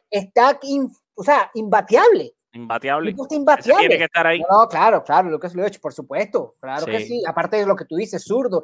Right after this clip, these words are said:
Speaker 1: Y no solamente
Speaker 2: Exacto.
Speaker 1: eso, califica para opener si lo quieres usar como opener.
Speaker 2: Exacto.
Speaker 1: O sea, chamo está
Speaker 2: Y
Speaker 1: duro.
Speaker 2: el, y el otro que no puede faltar
Speaker 1: A ver.
Speaker 2: para mí, o sea, para resumir,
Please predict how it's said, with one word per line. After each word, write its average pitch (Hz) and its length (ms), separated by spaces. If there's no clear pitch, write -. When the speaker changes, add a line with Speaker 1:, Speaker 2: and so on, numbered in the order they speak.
Speaker 1:
Y 190 120
no 202 120
solamente 269 400
Speaker 2:
Exacto. 240 200
Speaker 1:
eso, 202 220
califica 208 560
para 262 260
opener 220 420
si 175 120
lo 170 140
quieres 220 240
usar 202 340
como 196 240
opener. 127 280
Speaker 2:
Exacto. - 160
Speaker 1:
O - 20
sea, - 120
chamo 214 260
está 320 200
Speaker 2:
Y 196 100
Speaker 1:
duro. 214 100
Speaker 2:
el, 214 180
y 214 180
el 226 240
otro 269 260
que 214 80
no 202 160
puede 233 160
faltar 196 300
Speaker 1:
A 196 60
ver. - 60
Speaker 2:
para 175 160
mí, 170 140
o 151 60
sea, 143 180
para 127 180
resumir, 139 520